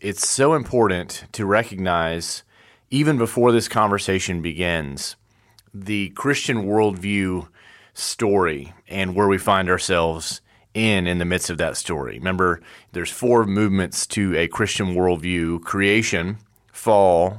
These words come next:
redemption, and restoration. And so remember, creation, there is a way things are supposed to be. Fall, things are now not the way they're supposed to be.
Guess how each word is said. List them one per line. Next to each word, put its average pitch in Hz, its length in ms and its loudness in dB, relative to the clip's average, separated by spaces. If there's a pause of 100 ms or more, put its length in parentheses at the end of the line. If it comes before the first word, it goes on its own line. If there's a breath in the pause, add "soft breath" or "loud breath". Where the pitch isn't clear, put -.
redemption, 92 880 -2 (460 soft breath)
and 98 240 -2
restoration. 87 840 0
And 95 220 -4
so - 140 -4
remember, 98 260 0
creation, 123 800 0 (440 loud breath)
there 101 300 0 (160)
is 123 220 2
a 123 80 4
way 113 180 4
things 107 300 -2
are 98 80 0
supposed 92 380 -2
to 87 60 -8
be. 80 260 -6 (520)
Fall, 117 540 4 (100)
things 113 340 -2
are 101 80 0
now 107 300 2
not 107 320 2
the 107 120 0
way 90 180 2
they're 80 160 -4
supposed - 480 -6
to 80 80 -10
be. 76 320 -8